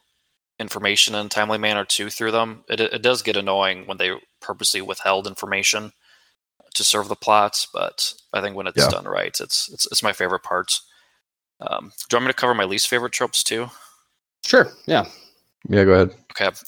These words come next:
Speaker 1: I, I have a couple. <laughs>
Speaker 3: <laughs>
Speaker 1: Um,
Speaker 3: I figured you would.
Speaker 1: Yeah.
Speaker 3: <laughs>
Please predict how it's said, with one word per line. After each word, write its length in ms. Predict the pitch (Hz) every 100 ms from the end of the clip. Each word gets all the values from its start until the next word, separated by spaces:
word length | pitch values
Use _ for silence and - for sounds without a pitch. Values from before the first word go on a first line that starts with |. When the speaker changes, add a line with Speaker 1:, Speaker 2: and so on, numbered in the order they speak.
| 113
Speaker 1:
I, 120 | 113 -
I 120 | 107
have 140 | 107
a 40 | 101
couple. 360 | 98 - 92 -
<laughs> 40 | - - - - -
Speaker 3:
<laughs> 720 | 107 - 175 135 160 147 131 - - 165
Speaker 1:
Um, 320 | 139 180 139 143 110 -
Speaker 3:
I 100 | 113
figured 360 | 110 139 127 113
you 100 | 113
would. 260 | 104 98 - - - - - - 170
Speaker 1:
Yeah. 300 | - 185 -
Speaker 3:
<laughs> 180 | 143